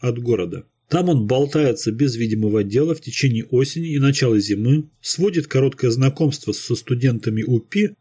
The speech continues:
и увольняется с Кауровки прямо перед походом в составе группы Сергея Согрина, но в очередной раз, сбив всех с толку, Золотарёв, как мы знаем, пошёл в поход вовсе не с Согриным,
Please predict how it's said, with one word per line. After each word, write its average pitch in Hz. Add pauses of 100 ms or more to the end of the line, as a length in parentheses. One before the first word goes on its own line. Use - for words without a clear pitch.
(160)
и 117
увольняется 147
с -
Кауровки 196
прямо 190
перед 151
походом 180
в 139
составе 135
группы 160
Сергея 147
Согрина, 104
но 117
в 123
очередной 135
раз, 196
сбив 123
всех -
с -
толку, 208
Золотарёв, 160
как 156
мы 160
знаем, 143
пошёл -
в -
поход 147
вовсе 165
не 117
с -
Согриным, 98